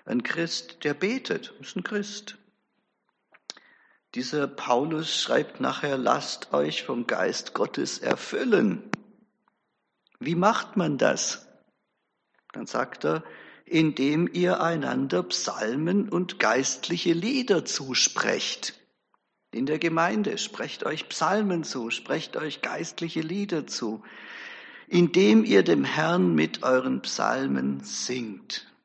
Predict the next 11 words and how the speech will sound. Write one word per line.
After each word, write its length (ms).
Dadurch 580
wird 220
man 180
erfüllt 460
mit 160
dem 160
Heiligen 480
Geist. 520
Es 180
ist 160
also 500